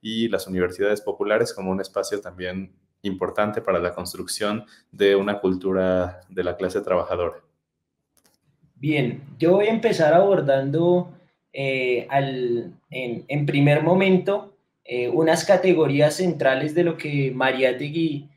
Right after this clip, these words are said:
Speaker 2: entiende por educación, eh, y después voy a abordar entonces lo de las universidades populares. Lo primero que Mariátegui, eh, va a decir sobre, sobre educación principalmente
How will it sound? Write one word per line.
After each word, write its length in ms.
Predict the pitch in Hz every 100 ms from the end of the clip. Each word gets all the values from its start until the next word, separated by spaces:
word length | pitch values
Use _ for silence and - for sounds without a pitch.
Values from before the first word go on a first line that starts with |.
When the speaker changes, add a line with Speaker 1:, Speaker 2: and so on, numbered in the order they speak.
| _ _
Speaker 2:
entiende 460 | 139 143 139 135
por 180 | 143 170
educación, 800 | 165 165 165 175 180 180 190 - _ _ _
eh, 220 | - 135 127
y 80 | 143
después 480 | 147 143 143 139 139
voy 160 | 151 165
a 60 |
abordar 360 | 160 156 131 127
entonces 880 | 131 135 143 143 151 151 143 - - _
lo 120 | - 147
de 100 | 143
las 220 | 139 139
universidades 720 | 131 127 123 - 117 110 110
populares. 760 | 156 143 123 123 107 - _ _ _ _ _ _ _ _ _
Lo 220 | - 196 190
primero 420 | 190 202 226 254
que 100 | 269
Mariátegui, 1160 | 233 180 175 180 196 220 220 202 180 151 139 - - _ -
eh, 260 | 143 147
va 140 | 143 156
a 60 |
decir 380 | 180 185 220 202
sobre, 640 | 180 214 196 190 180 156
sobre 360 | 127 180 165 160
educación 600 | 156 147 131 - 175 180
principalmente 1080 | 180 185 180 143 135 143 160 151 160 175